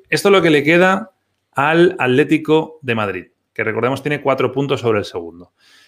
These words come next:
Sevilla y Betis fuera, también va a tener que visitar San Mamés, tiene que ir a Elche, tiene que ir al Camp Nou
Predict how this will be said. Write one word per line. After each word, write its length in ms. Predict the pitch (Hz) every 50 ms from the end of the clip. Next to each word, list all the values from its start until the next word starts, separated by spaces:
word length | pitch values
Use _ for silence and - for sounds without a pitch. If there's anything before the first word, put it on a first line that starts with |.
| _ _ _ _ _
Sevilla 560 | - - - - 139 139 151 170 175 175 170
y 40 | 160
Betis 320 | 151 156 151 147 139 127 -
fuera, 500 | - 160 170 175 185 196 220 226 - _ _ _ _ _ _ _ _ _ _ _ _ _
también 240 | - 117 117 127 135
va 60 | 139
a 20 | 135
tener 140 | 135 127 127
que 40 | 127
visitar 240 | 117 104 117 113 110
San 200 | - 120 110 110
Mamés, 720 | 113 113 117 123 135 151 170 165 - - - - _ - -
tiene 220 | 117 113 113 107
que 100 | - -
ir 100 | 110 107
a 260 | 104 101 98 98 113
Elche, 640 | 127 147 151 147 - - 151 151 147 156 170 - _ _ _
tiene 220 | - 113 110 104
que 60 | 110
ir 80 | 104 101
al 80 | 101 95
Camp 180 | - 104 104
Nou 460 | 113 135 151 160 170 165 175 - _